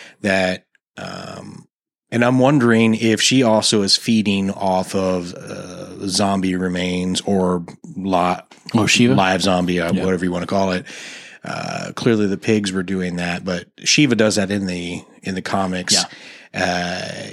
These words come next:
Speaker 1: and it didn't, she wasn't worse for wear, but we knew that this didn't have any effect on the animals. And so it, it made it interesting when his, one of his lieutenants, and I don't remember his name, uh, I,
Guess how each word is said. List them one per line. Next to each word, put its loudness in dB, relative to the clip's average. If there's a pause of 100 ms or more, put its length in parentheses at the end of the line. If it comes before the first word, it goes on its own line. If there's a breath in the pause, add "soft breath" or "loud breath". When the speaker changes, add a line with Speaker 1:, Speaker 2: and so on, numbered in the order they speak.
Speaker 1:
and -4
it -6
didn't, -4
she -2
wasn't -4
worse -4
for -8
wear, 2
but -4
we 2
knew 4
that 0
this -2
didn't -4
have -4
any -4
effect -6
on -8
the -10
animals. -4
And -6 (400 soft breath)
so 4
it, -2 (160)
it 0
made 4
it 2
interesting 2
when 0
his, 0 (140)
one -2
of 0
his -2
lieutenants, -2
and -6
I -6
don't -6
remember -4
his -6
name, -6 (520 loud breath)
uh, -10 (200)
I, -4